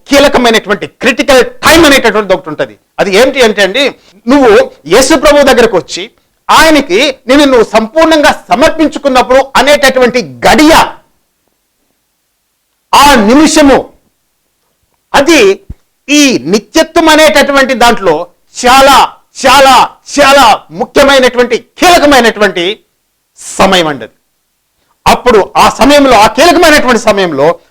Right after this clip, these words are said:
నిన్ను నువ్వు యేసు ప్రభువుకి అప్పగించుకున్నావు, నిన్ను నువ్వు దేవుడికి అప్పగించుకున్నావు. నీకు, నీ దగ్గర నుంచి ఇంకా ఫలితం ఏమీ దేవుడు నీ కళ్ళతో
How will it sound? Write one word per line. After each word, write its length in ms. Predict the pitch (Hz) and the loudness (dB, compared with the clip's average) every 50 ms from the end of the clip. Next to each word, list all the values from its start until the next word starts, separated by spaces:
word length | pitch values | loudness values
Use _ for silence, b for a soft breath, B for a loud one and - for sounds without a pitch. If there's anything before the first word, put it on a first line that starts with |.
| b b 190 | b b 0
నిన్ను 180 | 302 359 339 320 | 0 2 2 2
నువ్వు 220 | 285 220 160 156 170 208 208 b b b b b 190 | 2 2 2 2 0 0 -2 b b b b b -2
యేసు 180 | 277 - - 277 - | -2 0 0 0 0
ప్రభువుకి 360 | 226 240 214 214 202 196 226 220 202 175 | 0 0 2 2 0 0 0 0 0 0
అప్పగించుకున్నావు, 640 | 180 - 196 160 165 156 - - 156 147 135 110 b b b b 185 | 0 -2 -4 -4 -6 -10 -12 -10 -6 -4 -4 -4 b b b b -2
నిన్ను 160 | 269 302 311 311 302 | 0 2 2 2 2
నువ్వు 220 | 269 247 226 214 233 240 240 - - - - - | 2 4 4 4 2 2 0 -4 -12 -4 0 0
దేవుడికి 420 | 254 262 - 214 226 - 214 214 240 233 - _ - - | 2 2 2 0 -2 -2 -4 -4 -6 -6 -8 _ -6 -6
అప్పగించుకున్నావు. 720 | 160 - 226 202 175 180 180 - - - 160 165 165 143 - B B B B B 196 | -4 -2 -2 -4 -4 -6 -12 -14 -14 -8 -2 0 0 0 -2 B B B B B -4
నీకు, 200 | 226 214 - - - - 185 | -4 -2 -4 -6 -8 -6 -4
నీ 60 | 208 233 220 202 | -2 -2 0 0
దగ్గర 200 | 190 202 277 277 269 | 0 2 2 2 2
నుంచి 140 | 254 - 233 | 0 -2 -2
ఇంకా 140 | 240 240 254 - - | 0 0 0 0 2
ఫలితం 320 | 240 262 277 277 277 269 262 | 0 0 0 0 0 2 2
ఏమీ 140 | 269 277 277 202 | 2 2 2 2
దేవుడు 200 | 247 247 254 254 240 240 | 2 2 2 2 0 0
నీ 60 | 240 247 | 0 2
కళ్ళతో 260 | 226 233 269 - 262 | 2 2 2 2 2